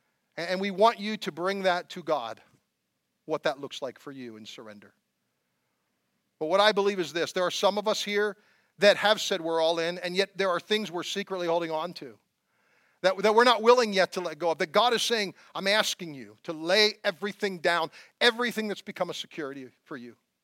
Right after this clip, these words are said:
to lay it aside." And there's others of us that are all in in some areas, but there's others that we are,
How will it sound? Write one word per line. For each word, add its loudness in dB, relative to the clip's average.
to -8
lay -6
it -14
aside." -16
And -4
there's 2
others 6
of 4
us 6
that 4
are 6
all 4
in 0
in -4
some -2
areas, 0
but -4
there's -6
others -2
that -8
we -8
are, -4